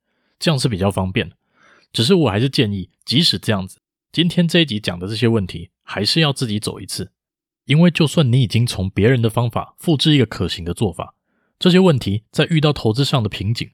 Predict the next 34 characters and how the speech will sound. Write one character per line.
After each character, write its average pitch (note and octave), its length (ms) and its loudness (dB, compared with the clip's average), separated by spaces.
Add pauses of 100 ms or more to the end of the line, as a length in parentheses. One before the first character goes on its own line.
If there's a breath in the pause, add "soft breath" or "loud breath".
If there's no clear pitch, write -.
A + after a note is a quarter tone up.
或 - 140 2
者 C#3 60 4
不 - 160 -4
顺 D3 200 0
的 G2+ 80 -6
时 - 140 -6
候， - 220 -6 (160)
是 - 120 -2
非 D3 240 0
常 F#2+ 220 -2
非 A2+ 80 2
常 G2 160 0
有 E2 80 -4
帮 E2+ 220 -4
助 F#2 180 -8
的， - 140 -14 (640)
才 - 180 -2
能 D#3+ 160 4
在 E3 140 4
市 - 180 2
场 - 180 -6
一 E3 140 0
直 - 80 -2
呼 D#3 180 2
你 G#2+ 120 2
巴 C3+ 180 2
掌 G2 160 -4
的 F2 80 -4
时 - 120 -6
候， G2 200 0
让 G#2+ 180 0
自 G#2 120 -2
己 G#2+ 100 2
冷 G2+ 100 -4